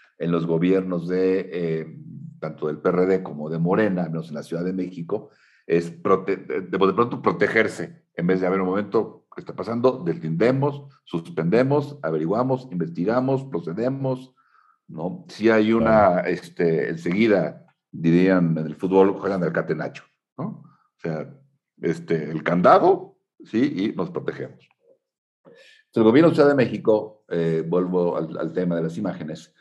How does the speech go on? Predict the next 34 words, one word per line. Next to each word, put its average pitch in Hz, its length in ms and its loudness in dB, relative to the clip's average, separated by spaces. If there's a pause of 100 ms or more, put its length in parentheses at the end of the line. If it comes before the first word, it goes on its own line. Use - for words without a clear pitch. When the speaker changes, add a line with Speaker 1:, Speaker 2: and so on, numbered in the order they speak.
(160)
Speaker 1:
lo 110 160 2
que 131 120 4
dice 135 500 4
es 123 180 2
que 131 460 4 (160)
no 139 320 2
puede 165 280 6
ser 127 260 2
que - 140 -4
D 101 120 0
N 117 160 0
B 107 220 4
presente 107 520 -2
imágenes 104 440 2
de 92 60 -4
Google 90 260 -2
Street 92 200 -8
Vi-, 117 200 -14
Street 82 320 -8
View, 165 480 4
o - 40 -20
sea, 76 140 -12
que 92 100 -8
eso 107 200 -2
no, 101 160 -6
no 87 200 -4
puede, 87 440 0
no 87 160 -6
puede 90 140 0
tener 82 420 -6 (220)
ningún 87 180 -4
tipo 85 220 -4
de 80 80 -2
validez. 110 600 0